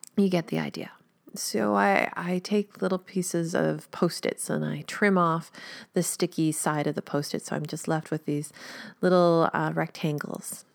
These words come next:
of paper, and I write on them various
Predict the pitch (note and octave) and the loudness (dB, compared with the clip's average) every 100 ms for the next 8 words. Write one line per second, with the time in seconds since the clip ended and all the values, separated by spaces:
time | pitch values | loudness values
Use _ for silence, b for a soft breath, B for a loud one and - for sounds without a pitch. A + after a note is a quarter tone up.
0 | - - D#3+ - D#3+ D3+ - - - F3 | -16 -10 -10 -4 -4 -2 -6 -6 -4 0
1 | E3+ E3 E3 D#3+ D#3 D#3 D3+ - B B | 2 2 2 0 0 -2 -4 -8 B B
2 | B B F3 F3 E3 E3 D#3+ D#3+ - - | B B 0 4 6 6 4 2 -2 -6
3 | A#2+ | -8